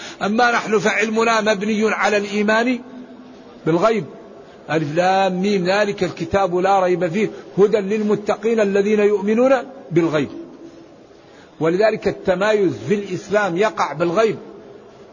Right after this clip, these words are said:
إذا طلعت الشمس من مغربها لا تقبل التوبة، وإذا كان الإنسان في الغرغرة لا تقبل التوبة، وإذا مات الإنسان على الكفر لا تقبل منه التوبة بعد الموت.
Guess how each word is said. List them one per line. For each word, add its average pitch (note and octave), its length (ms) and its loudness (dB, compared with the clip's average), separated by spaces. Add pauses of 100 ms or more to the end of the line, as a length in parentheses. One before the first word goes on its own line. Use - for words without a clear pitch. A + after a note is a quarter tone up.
(380)
إذا F3 220 2
طلعت F3+ 460 0
الشمس G3+ 380 -4
من F#3 180 -2
مغربها E3 680 0 (1160)
لا G3 140 2
تقبل G#3 380 0
التوبة، F3+ 440 0 (680)
وإذا E3+ 280 2
كان A3+ 240 0
الإنسان G3 640 0
في F3 80 0
الغرغرة F3 680 2
لا F3 120 4
تقبل G#3 400 -2
التوبة، G3+ 440 2 (460)
وإذا F#3+ 340 4
مات A3 280 0
الإنسان F#3+ 540 0
على E3+ 240 0
الكفر F#3 380 -2
لا E3 220 0
تقبل A3 360 -2
منه G#3+ 180 2
التوبة G3+ 380 2
بعد F#3+ 260 0
الموت. G3 360 0